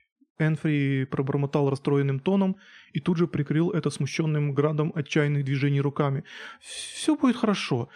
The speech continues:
Я позабочусь о Нему, так что можешь отправляться и ни о чем не беспокоиться". "Хорошо, я поняла. Я что, одна в-, во всем мире,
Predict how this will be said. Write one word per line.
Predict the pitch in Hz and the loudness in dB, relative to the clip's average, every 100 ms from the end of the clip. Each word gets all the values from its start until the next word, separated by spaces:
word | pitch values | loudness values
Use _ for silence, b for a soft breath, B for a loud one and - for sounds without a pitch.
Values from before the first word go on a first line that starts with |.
| B - | B -2
Я | 285 | 0
позабочусь | 269 233 202 - 160 | 2 2 2 2 2
о | |
Нему, | 180 285 254 247 B B | 2 2 0 -2 B B
так | 262 | -2
что | - 233 | 0 0
можешь | 214 262 233 - | 2 4 2 0
отправляться | - 247 226 208 156 - | 0 2 4 4 2 0
и | 190 285 | -2 0
ни | 262 214 | 2 2
о | |
чем | - 185 | 4 2
не | 156 | 2
беспокоиться". | 139 156 - 131 135 - 110 156 _ _ _ _ _ | -2 -4 -2 -2 -4 -8 -14 -16 _ _ _ _ _
"Хорошо, | - 185 165 - 151 135 113 - - | -2 0 0 0 2 2 0 -8 -4
я | 156 160 | 0 2
поняла. | 156 147 139 127 107 110 _ _ _ _ - | 2 4 4 2 0 -6 _ _ _ _ -4
Я | 160 | -2
что, | - 135 | 0 0
одна | 135 233 | 2 0
в-, | 214 160 143 135 | 0 -2 -6 -6
во | 175 | -4
всем | - 190 | 0 2
мире, | 190 240 180 | 4 4 2